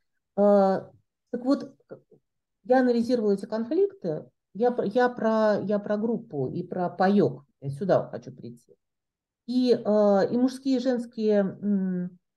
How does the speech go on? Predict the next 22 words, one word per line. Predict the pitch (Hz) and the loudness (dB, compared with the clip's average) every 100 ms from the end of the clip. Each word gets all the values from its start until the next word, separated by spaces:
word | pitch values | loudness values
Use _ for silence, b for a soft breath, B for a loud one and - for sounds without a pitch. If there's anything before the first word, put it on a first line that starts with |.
| _ - | _ -4
позиции | 233 359 370 254 - _ | 0 0 -2 -8 -12 _
совпадали, | - 240 - 247 240 320 285 233 - | -12 -10 -2 2 4 4 4 0 0
и | 208 | -2
они | 208 247 | -2 -2
расходились | 220 208 208 240 - | -4 -4 -4 -4 -6
только | 208 208 | -6 -2
в | 196 | 2
одном. | 196 190 165 - - _ _ _ _ _ _ _ _ _ _ - | 4 4 4 0 -8 _ _ _ _ _ _ _ _ _ _ 0
Э, | 202 196 175 | 4 4 4
мужской | 220 240 - 269 247 | 2 0 -2 2 2
выбор | 202 214 156 147 - - | 4 0 0 -2 -4 -14
внутри | 175 214 208 208 | -4 -4 -2 0
мелодраматической, | 185 180 180 185 196 185 - - 175 175 165 175 - - | 0 -2 -2 -2 -2 -6 -10 -12 -4 -2 0 -4 -12 -10
э, | 180 175 165 160 160 - _ _ _ _ _ _ _ - | -6 -2 -2 -2 -4 -10 _ _ _ _ _ _ _ -8
модальности, | 175 180 170 151 143 143 | -2 2 2 2 -4 -8
или, | 143 165 151 | -8 -4 -4
можем | 151 139 151 | -2 -4 -6
сказать, | - 156 160 180 | -6 -6 -4 -2
реальности — | 226 330 339 214 - 180 185 _ _ _ | 0 2 2 0 -4 -12 -12 _ _ _
это | 247 247 240 | -2 2 2
выбор | 269 247 233 220 | 4 4 4 4
между, | 226 208 - 202 190 185 180 - | 2 0 -2 0 2 2 -2 -6